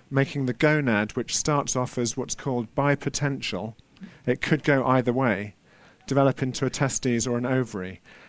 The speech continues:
And cutting a long story short, the presence of the testes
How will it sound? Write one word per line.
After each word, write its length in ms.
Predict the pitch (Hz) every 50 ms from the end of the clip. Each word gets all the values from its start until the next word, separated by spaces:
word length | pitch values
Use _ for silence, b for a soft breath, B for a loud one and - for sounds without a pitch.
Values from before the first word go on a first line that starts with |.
| b b b -
And 420 | 131 123 127 127 123 120 - -
cutting 340 | - - 175 170 - 160 147
a 40 | 143
long 240 | 147 156 160 170 156
story 340 | - - 151 139 131 123 120
short, 520 | - - 151 147 123 107 95 101 - - _ b b b b b b _ -
the 320 | - 131 131 127 131 131 - - _ _ _ _ -
presence 400 | - - 165 156 151 135 127 -
of 80 | 120 -
the 60 | -
testes 800 | - - - 156 143 - - - 104 92 90 92 - - -